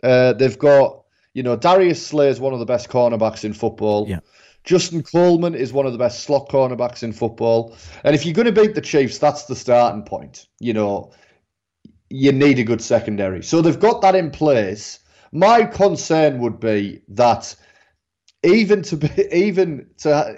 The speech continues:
Speaker 1: even to try and shut down the Chiefs, you're not gonna completely shut them down. And I just fear that Matt Stafford can't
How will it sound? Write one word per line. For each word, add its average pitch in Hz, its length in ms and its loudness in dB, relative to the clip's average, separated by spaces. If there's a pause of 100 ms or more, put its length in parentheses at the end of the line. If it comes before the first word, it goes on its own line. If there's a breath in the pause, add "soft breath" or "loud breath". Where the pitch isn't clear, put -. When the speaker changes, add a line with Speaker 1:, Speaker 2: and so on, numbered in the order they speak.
Speaker 1:
even 170 260 -2
to 143 120 -12
try 143 180 0
and 131 80 -4
shut - 260 -8
down 151 260 0
the 139 80 -6
Chiefs, - 560 -12 (380)
you're 151 160 2
not 208 160 0
gonna 196 140 0
completely 160 600 -2
shut 170 240 -10
them 156 160 -10
down. 180 380 0 (260 soft breath)
And 151 140 0
I 156 80 4
just 185 240 -6
fear 185 240 2
that 151 160 -6
Matt 143 200 -4
Stafford 131 520 -6
can't 135 520 -4